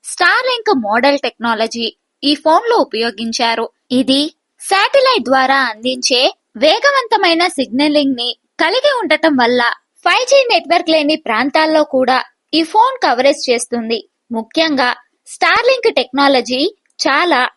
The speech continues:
అధునాతనమైనదిగా కనిపిస్తోంది. పైన ఉన్న మోడల్లో బ్రెయిన్ మెషిన్ ఇంటర్ఫేస్ చిప్స్ ఫోన్ లో ఉంటాయని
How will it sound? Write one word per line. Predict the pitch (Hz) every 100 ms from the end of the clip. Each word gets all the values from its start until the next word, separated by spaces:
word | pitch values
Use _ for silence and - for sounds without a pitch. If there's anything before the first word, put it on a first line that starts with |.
| _ _ -
అధునాతనమైనదిగా | 262 453 523 466 415 359 320 285 269 262 285
కనిపిస్తోంది. | 320 220 226 254 - 240 233 233 - _ 330
పైన | 392 554 539
ఉన్న | 466 349 330
మోడల్లో | 226 220 240 285 254 240 - _ -
బ్రెయిన్ | 233 320 494 523
మెషిన్ | 440 440 311
ఇంటర్ఫేస్ | 240 277 330 320 320 294
చిప్స్ | 294 311
ఫోన్ | 302 233 262
లో | 311 294
ఉంటాయని | 254 240 240 233 233 247